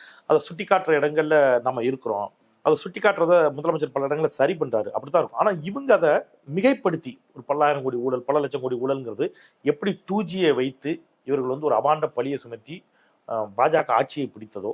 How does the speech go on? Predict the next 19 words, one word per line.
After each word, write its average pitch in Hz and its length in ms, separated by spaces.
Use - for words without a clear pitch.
ஒன்றியத்தில், 139 520
அதே 175 300
மாதிரி 165 360
இன்னைக்கு 156 400
இந்த 123 240
அரசின் 123 300
மீது 120 260
ஒரு 98 360
ஊழல் 143 220
குற்றச்சாட்டை 117 420
சொல்லலாம்னு 107 240
நினைக்கிறேன். 110 360
இது 123 160
நிக்காது. 117 460
ஏன் 156 240
அப்படின்னு 139 120
நான் 120 160
சொல்றேன்னா, 90 340
இந்த 117 160